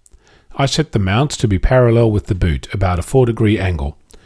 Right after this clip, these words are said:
So one of the silly ideas we had, and really the credit goes to my friend Alan V K six X L,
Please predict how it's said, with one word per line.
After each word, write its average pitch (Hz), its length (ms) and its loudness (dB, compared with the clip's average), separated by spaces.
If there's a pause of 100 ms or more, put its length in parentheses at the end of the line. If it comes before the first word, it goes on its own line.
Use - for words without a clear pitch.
(240)
So 156 200 0
one 190 180 2
of 165 80 -2
the 135 60 -2
silly 160 320 2
ideas 90 420 -2
we 90 100 -2
had, 110 280 -2
and 117 160 2
really 104 200 2
the 85 100 -4
credit 107 320 -2
goes 113 220 0
to - 120 -8
my 90 140 0
friend 113 380 -2
Alan 113 340 0
V 101 140 0
K 85 160 -2
six - 200 -6
X 73 220 -6
L, 110 320 0